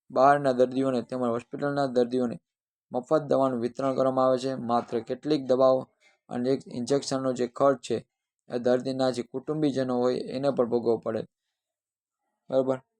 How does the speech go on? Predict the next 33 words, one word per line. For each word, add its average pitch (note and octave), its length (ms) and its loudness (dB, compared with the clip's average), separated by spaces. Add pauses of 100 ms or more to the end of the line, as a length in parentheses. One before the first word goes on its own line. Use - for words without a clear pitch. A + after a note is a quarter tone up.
(440)
એવું C#3+ 220 4
પણ C#3+ 160 2
થયું C#3 160 0
હતું C#3 280 -2 (100)
ખાનગી C#3 480 2 (300)
હોસ્પિટલો C3 500 2
જેવું, B2+ 320 0 (1040)
કારણ B2+ 180 -2
કે B2 100 -2
અમુક C3+ 220 -2
ખર્ચા C3+ 360 2
છે C3+ 200 0 (200)
એ C3 80 2 (480)
કુટુંબીજનોએ C3+ 720 0
ઉઠાવવા B2 360 2
પડતા A2+ 320 0
હતા B2+ 240 -4 (800)
અમુક. B2 360 -2 (1160)
અને B2+ 200 -2 (220)
ફિઝિયોથેરાપી D3 800 2
સેન્ટર C3+ 380 0
તમામ C#3+ 380 0
પ્રકારના C3+ 300 0
દર્દીઓ B2+ 320 2
માટે B2 220 0
મફત A#2+ 340 -2
સેવા B2+ 240 2
પૂરી A#2+ 200 -2
પાડે, A2+ 240 -4
તો - 180 -8
આ A#2+ 120 2
બેસ્ટ C3+ 500 2
કહેવાય. B2+ 460 -4